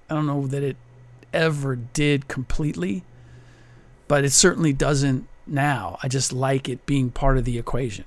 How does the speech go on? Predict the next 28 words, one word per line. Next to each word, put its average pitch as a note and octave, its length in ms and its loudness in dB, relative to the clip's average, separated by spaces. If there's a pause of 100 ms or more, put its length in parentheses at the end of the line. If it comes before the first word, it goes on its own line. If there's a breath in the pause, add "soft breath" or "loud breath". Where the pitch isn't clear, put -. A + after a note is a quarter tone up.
(120)
and F#3+ 160 6
it G3+ 160 6
informs E3+ 760 4 (540 soft breath)
my C#3 140 0
T D3 260 2
V C#3 160 4
and C3 120 2
my B2 100 -2
radio. A#2 520 -6
I - 40 -10
feel D#3+ 200 4
I'm D3 120 2
smarter C3+ 520 2 (360)
when C3+ 120 -2
I'm B2+ 160 -2
writing. G#2 300 -6 (720)
In E3+ 100 6
any G3+ 120 8
case, E3+ 280 4 (360 loud breath)
I D3+ 40 0
didn't F3 200 4
realize D#3 300 4
how D3 100 2
much C3+ 200 0
I C3 60 0
missed A#2 300 -4
it. - 100 -20 (640)
And D3 340 2